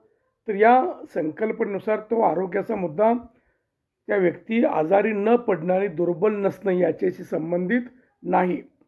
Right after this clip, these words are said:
आरोग्याचा सं-, संबंध किंवा परिपूर्ण आरोग्याचा संबंध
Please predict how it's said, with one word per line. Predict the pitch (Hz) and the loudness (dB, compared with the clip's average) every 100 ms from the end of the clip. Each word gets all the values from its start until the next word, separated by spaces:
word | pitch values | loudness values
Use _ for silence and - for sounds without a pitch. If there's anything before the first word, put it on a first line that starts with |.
| _ _ _ _ _ _ _ _ _ _ _ - | _ _ _ _ _ _ _ _ _ _ _ -2
आरोग्याचा | 151 185 226 196 233 233 262 | 2 4 4 4 0 4 0
सं-, | 247 226 175 180 - - 302 - | 2 -2 -2 -6 -10 -18 -20 -8
संबंध | 170 170 190 160 | -4 0 0 0
किंवा | 147 - 190 | -4 -2 -4
परिपूर्ण | 190 175 170 226 - 214 240 | -2 0 2 2 -2 0 2
आरोग्याचा | 202 185 185 196 | 2 0 0 -4
संबंध | - 156 160 175 | -6 -4 -4 -4